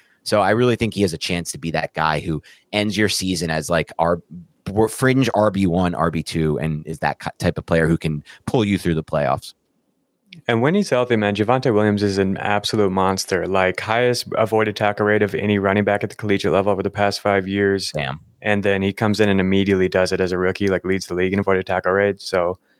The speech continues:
Speaker 2: get this guy healthy, and he's got a pretty nice runway here of matchups down the stretch, other than, like, New England. They're all pretty soft. Detroit, that's not a great matchup. Um, but, yeah, I think he could put up some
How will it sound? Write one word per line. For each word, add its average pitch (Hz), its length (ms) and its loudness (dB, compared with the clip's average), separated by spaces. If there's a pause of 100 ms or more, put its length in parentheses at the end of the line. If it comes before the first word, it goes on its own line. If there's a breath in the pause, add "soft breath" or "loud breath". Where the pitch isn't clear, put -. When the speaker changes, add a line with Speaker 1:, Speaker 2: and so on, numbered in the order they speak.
(440)
Speaker 2:
get 113 100 2
this 143 140 -2
guy 143 180 0
healthy, 120 360 2
and 101 100 2
he's 95 120 -2
got 104 180 2
a - 20 -2
pretty 110 380 0
nice 107 280 0
runway 104 320 2
here 107 200 2
of 101 60 -2
matchups 98 460 -2
down 107 180 0
the 107 60 0
stretch, 104 440 0
other 95 100 2
than, 98 240 0
like, 87 140 -4
New 92 200 -4
England. 107 380 2
They're 90 100 4
all 90 140 4
pretty 104 220 -4
soft. 101 420 2
Detroit, 98 420 0
that's - 160 -6
not 87 140 -4
a 90 60 -4
great 95 180 0
matchup. 95 400 -2 (640 soft breath)
Um, 90 500 -2
but, 101 80 2
yeah, 92 140 2
I - 20 2
think 131 140 2
he 175 60 0
could - 100 -10
put 107 140 2
up 107 100 0
some 95 220 -2